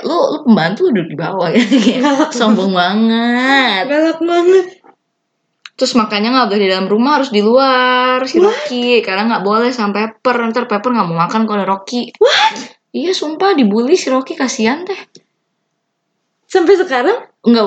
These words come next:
Speaker 1: udah nggak, udah membaik akhir ini karena mereka stuck bertiga gitu.
Speaker 2: Stuck bertiga.
Speaker 1: Stuck bertiga di rumah gue. Jadi kayak mau nggak mau mereka akur.
Speaker 2: But that's cute.
Speaker 1: That's really cute. Ada videonya, ntar gue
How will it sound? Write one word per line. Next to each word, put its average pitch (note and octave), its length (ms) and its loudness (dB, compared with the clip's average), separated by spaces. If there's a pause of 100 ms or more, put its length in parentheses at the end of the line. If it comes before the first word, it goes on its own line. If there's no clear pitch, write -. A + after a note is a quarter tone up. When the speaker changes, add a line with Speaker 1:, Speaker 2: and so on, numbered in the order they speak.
Speaker 1:
udah E3 160 -2
nggak, D3 160 -10
udah F3 200 -2 (200)
membaik G3+ 400 4
akhir F#3 240 -4
ini G3+ 160 -2
karena G#3 160 0
mereka A#3 240 0
stuck - 240 -6
bertiga F3 560 -2
gitu. F3+ 160 -2
Speaker 2:
Stuck - 320 -4
bertiga. C#4 560 -6
Speaker 1:
Stuck A3+ 320 -6
bertiga G#3 400 0
di G3 160 0
rumah F#3+ 320 2
gue. G3 400 2
Jadi - 400 -18
kayak A#3 160 -2
mau G3+ 160 0
nggak F#3 160 -4
mau - 80 2
mereka G#3 180 0 (140)
akur. F#3+ 560 -4 (1120)
Speaker 2:
But G#3 160 -2
that's A#3+ 320 -4
cute. A3+ 320 0 (160)
Speaker 1:
That's F3+ 320 -6
really F#3+ 320 -4
cute. - 640 -12
Ada F#3+ 160 -8
videonya, G3 560 -6
ntar G3 160 -8
gue F#3 80 -10